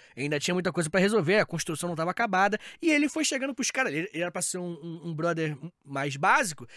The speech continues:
Ele, "Pô, de repente, se você fizer assim, desse jeito aqui, pô, pega aquilo ali, ó, e faz não sei o quê, amarra o fio assim, desse jeito."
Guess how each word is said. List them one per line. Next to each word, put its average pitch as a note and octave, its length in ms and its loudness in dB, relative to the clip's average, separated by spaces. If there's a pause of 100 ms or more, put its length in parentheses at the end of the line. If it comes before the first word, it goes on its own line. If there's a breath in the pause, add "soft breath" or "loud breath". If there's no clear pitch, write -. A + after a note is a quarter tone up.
(140)
Ele, G#3 160 0
"Pô, C4+ 140 -4
de A3+ 60 2
repente, G#3 220 -2
se A3 40 -6
você G#3 80 -4
fizer G#3 160 -4
assim, F#3+ 200 -6
desse F3 120 -10
jeito F3 160 -6
aqui, F#3 340 -14 (320 loud breath)
pô, A3+ 120 -4
pega C4 180 0
aquilo B3 220 -2
ali, A#3 240 -2
ó, D3+ 80 0
e C#3 100 -6
faz A3+ 220 -6
não A#3 60 -10
sei G#3+ 120 -8
o - 20 -12
quê, G3 240 -8
amarra A#3 280 -2
o A3+ 40 0
fio - 180 -6
assim, - 360 -2
desse D3+ 180 -12
jeito." F#3 160 -12